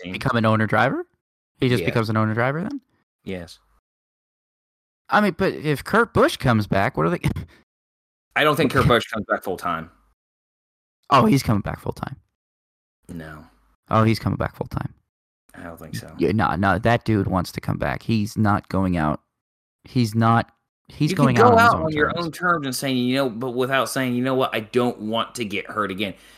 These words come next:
Speaker 1: This, he's been out. He's still recovering, Rob, from a, a, from a concussion that occurred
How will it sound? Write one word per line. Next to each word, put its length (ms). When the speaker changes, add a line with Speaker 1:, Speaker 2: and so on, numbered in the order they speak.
Speaker 1:
This, 280
he's 160
been 240
out. 280
He's 220
still 300
recovering, 960
Rob, 380
from 240
a, 220
a, 160
from 180
a 60
concussion 580
that 100
occurred 200